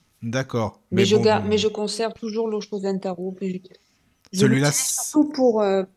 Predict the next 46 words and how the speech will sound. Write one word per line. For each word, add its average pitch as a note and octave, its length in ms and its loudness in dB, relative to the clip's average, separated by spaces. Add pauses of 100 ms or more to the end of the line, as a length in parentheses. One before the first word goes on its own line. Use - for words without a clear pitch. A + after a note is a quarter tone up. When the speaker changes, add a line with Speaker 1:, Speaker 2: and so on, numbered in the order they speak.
(120)
Speaker 2:
pour, A#3 220 2
euh, G#3+ 460 2 (680)
aborder A#3 480 2
le B3+ 80 4
côté B3 340 0
émotionnel, A3 640 -2
en F3+ 80 -8
fait, F#3+ 300 -12
parce A#2 120 -4
que A2+ 40 0
Speaker 1:
D'accord. B2 420 0 (260)
Speaker 2:
quand G#3+ 280 4
on, A3 280 0 (140)
quand G#3 240 0
on G#3 120 0
pose, G#3+ 260 -2
moi, G#3+ 140 0
je G#3 100 -4
réponds G#3+ 260 -2
à G#3 60 -2
des F#3 100 -2
questions G3+ 400 -8
très G3+ 240 -2
précises, G#3 500 -4
hein, G3+ 120 -8
sur - 180 -18
le E3+ 80 -18
live. - 840 -8
Speaker 1:
Mhm. F3 60 -6
Speaker 2:
Euh, D#3+ 300 -14
est-ce - 160 -20
que - 80 -20
je - 80 -20
vais - 100 -20
partir - 340 -12
en D#3+ 60 -10
vacances ? G3+ 600 0
Est-ce D#3+ 160 -8
que F3+ 120 -8
je E3+ 120 -14
vais E3 100 -8
décrocher E3+ 480 -12
un E3 80 -12
C E3+ 160 -10
D D#3+ 80 -10
I ? F#3 400 -8